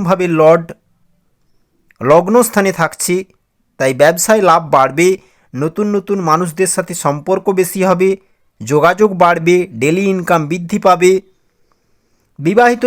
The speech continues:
জীবনে পতি পত্নীর মধ্যে সম্পর্ক শক্তিশালী ও মজবুত থাকবে। তবে পুরো মাস জুড়েই সম্পর্ককে শক্তিশালী রাখতে হবে এবং সময় দিতে হবে, কেন কি শনির সপ্তম দৃষ্টি আসছে সপ্তমভাবে,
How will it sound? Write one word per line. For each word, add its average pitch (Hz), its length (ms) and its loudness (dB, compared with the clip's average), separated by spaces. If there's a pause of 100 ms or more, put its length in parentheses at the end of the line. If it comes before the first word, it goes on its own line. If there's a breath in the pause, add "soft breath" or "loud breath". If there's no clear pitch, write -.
(100)
জীবনে 220 300 2
পতি 214 300 -2
পত্নীর 202 460 -4
মধ্যে 190 320 -4
সম্পর্ক 170 540 -4
শক্তিশালী 180 640 -4
ও 165 60 -2 (100)
মজবুত 143 340 -8 (120)
থাকবে। 190 300 -2 (640)
তবে 185 200 4
পুরো 208 280 0 (160)
মাস 185 200 4 (100)
জুড়েই 185 320 -2 (340)
সম্পর্ককে 190 600 -2 (100)
শক্তিশালী 180 500 -4
রাখতে - 360 0
হবে 165 260 2 (260)
এবং 139 220 -6
সময় 170 340 0
দিতে 139 300 -6
হবে, 117 140 -4 (100)
কেন 156 160 0
কি 180 120 -10
শনির 175 400 -4 (1000)
সপ্তম 208 640 0
দৃষ্টি 170 400 -6
আসছে 156 380 -2 (1500)
সপ্তমভাবে, 202 760 0